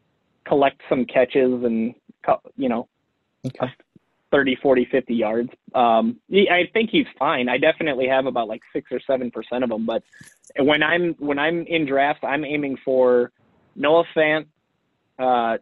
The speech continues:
Speaker 1: T J Hockenson, Mike Gesicki, or Dallas Goedert, or m-, more than just one of those, because they, those are the guys that ha-, carry a ton of upside and could, you know, potentially turn into those league winners. Those are guys that could be drafted in the top eight rounds next year,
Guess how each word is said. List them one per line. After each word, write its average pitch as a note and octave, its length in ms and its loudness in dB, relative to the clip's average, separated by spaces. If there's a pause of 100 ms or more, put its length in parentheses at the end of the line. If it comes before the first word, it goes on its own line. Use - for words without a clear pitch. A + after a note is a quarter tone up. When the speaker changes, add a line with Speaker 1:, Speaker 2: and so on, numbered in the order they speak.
(120)
Speaker 1:
T E3+ 120 2
J E3+ 160 2
Hockenson, C#3 520 -4
Mike C3+ 220 -2
Gesicki, C3 540 -4
or B2 200 2
Dallas A#2+ 400 0
Goedert, G#2 320 -2
or D3 400 4 (360)
m-, - 200 -14
more C#3+ 340 2
than B2+ 180 0
just A#2+ 200 -4
one A2+ 140 0
of G#2+ 100 -8
those, G#2 260 -2
because A#2 320 2
they, B2 480 4 (380)
those D3+ 180 4
are D#3 80 4
the C#3+ 80 0
guys C3+ 200 2
that B2+ 120 0
ha-, C#3 260 -4 (120)
carry D#3 320 2
a B2 140 -6
ton C3+ 200 -10
of B2 160 -8
upside D3+ 420 -2
and B2+ 240 -4 (200)
could, C#3+ 240 -2 (320)
you D3 100 -8
know, C#3+ 100 -8
potentially C#3 480 -4
turn C3+ 220 -4
into B2+ 160 0
those A#2 260 -2
league C3 240 0
winners. A#2+ 300 -2 (320)
Those F3+ 160 2
are G#3 80 4
guys F#3 240 2
that D3+ 160 -2
could E3+ 120 -4
be C#3 100 0
drafted C3 420 -2
in B2+ 80 -6
the A#2+ 80 -8
top B2 300 -4
eight C#3+ 200 -4
rounds A2 360 -10
next - 260 -12
year, - 200 -16